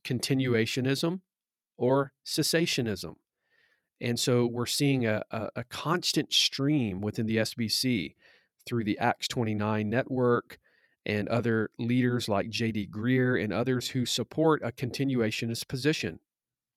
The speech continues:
And then, of course, Beth Moore and her visions and voices that she hears. And, and of course, her partnership with Joel Osteen and Joyce Meyer and others. Again, the question becomes,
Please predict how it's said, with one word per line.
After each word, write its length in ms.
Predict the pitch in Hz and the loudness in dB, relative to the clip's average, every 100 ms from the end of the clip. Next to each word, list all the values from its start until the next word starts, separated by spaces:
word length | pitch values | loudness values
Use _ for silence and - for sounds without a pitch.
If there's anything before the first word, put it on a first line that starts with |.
| _ | _
And 100 | 120 | -4
then, 80 | 127 | -2
of 100 | 135 | -2
course, 240 | - 123 - | -2 -4 -2
Beth 300 | 113 110 123 | 0 0 0
Moore 360 | 139 156 104 | 0 0 0
and 160 | 98 104 | -2 -4
her 200 | 131 123 | -2 -2
visions 640 | 104 135 120 117 101 95 | 0 0 2 -2 -2 -4
and 140 | 104 | -6
voices 480 | 101 127 139 113 101 | 0 2 2 -2 -6
that 140 | - - | -6 -6
she 120 | 101 | -6
hears. 500 | - 85 62 - - | -6 -4 -4 -6 -8
And, 120 | 78 - - - - - _ - | -10 -12 -20 -20 -20 -20 _ -8
and 140 | 95 | -6
of 80 | 101 | -6
course, 320 | - 127 120 | -2 -2 -2
her 240 | - 123 117 | -2 -2 -2
partnership 800 | - 143 - 123 - 107 95 110 | 2 2 2 -4 -2 0 -2 0
with 220 | 95 - _ _ _ _ | -2 -4 _ _ _ _
Joel 380 | 113 123 120 120 | 0 2 4 2
Osteen 640 | 139 135 - 113 98 90 | 2 0 -2 -2 -2 -4
and 140 | 87 | -8
Joyce 320 | 92 113 110 - | -4 -2 -2 -4
Meyer 580 | 113 131 139 117 98 90 | -4 -2 0 0 0 -2
and 140 | 90 | -4
others. 540 | - 139 107 80 - - _ _ _ _ _ | -4 0 0 0 -6 -8 _ _ _ _ _
Again, 400 | 131 131 170 143 | -6 0 2 2
the 100 | 117 | 0
question 460 | - 160 165 - 165 | -2 -2 0 0 0
becomes, 640 | 131 - 104 98 117 - | -2 -2 -4 -2 -4 -6